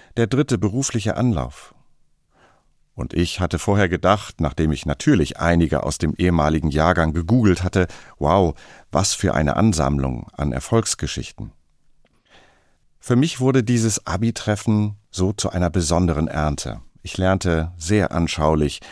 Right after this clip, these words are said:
wie wichtig im Leben die Stolpersteine sind. Offensichtlich prägen sie viel mehr als die glatten Erfolge.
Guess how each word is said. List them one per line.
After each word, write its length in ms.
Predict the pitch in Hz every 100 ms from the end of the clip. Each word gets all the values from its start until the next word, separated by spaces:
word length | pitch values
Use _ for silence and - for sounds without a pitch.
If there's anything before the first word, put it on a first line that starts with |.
| - - _
wie 180 | 107 104
wichtig 420 | 160 - 180 -
im 140 | - 92
Leben 280 | 101 110
die 140 | 107 110
Stolpersteine 840 | - 120 107 78 - - 60 60
sind. 460 | 64 57 - - _ _ _ _ _ _ _ _ -
Offensichtlich 560 | 95 110 113 - 104
prägen 320 | - 113 117
sie 140 | 107 107
viel 240 | - 123
mehr 320 | 110 120 104 64
als 160 | 80
die 140 | - 87
glatten 340 | 95 95 98
Erfolge. 640 | 80 - 107 95 65 58